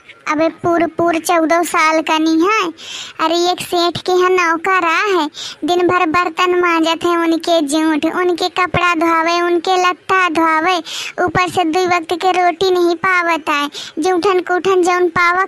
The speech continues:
खाए लिहिस। अरे मुही एक साल मिला रहा तो सब बतावे, यहाँ महतारी बाप के मारे घरे नहीं रह पावत आए, तो वहाँ बेचारा का करे, कमा कमा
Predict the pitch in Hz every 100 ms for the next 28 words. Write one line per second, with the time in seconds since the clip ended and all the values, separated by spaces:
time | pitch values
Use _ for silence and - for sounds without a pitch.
0 | - - 349 370 392 349 285 294 - 285
1 | - - - 320 320 339 359 359 349 330
2 | 330 320 359 339 330 320 349 339 339 330
3 | 311 320 320 349 339 359 349 311 330 320
4 | 320 294 311 359 302 - - - 330 330
5 | 339 330 320 339 302 320 330 - 339 330
6 | 320 339 330 320 349 339 339 330 339 320
7 | 320 330 349 349 415 508 415 - - -
8 | 349 339 330 339 339 330 339 330 311 320
9 | 320 302 294 285 - - _ - - -
10 | _ _ - 339 349 349 339 339 339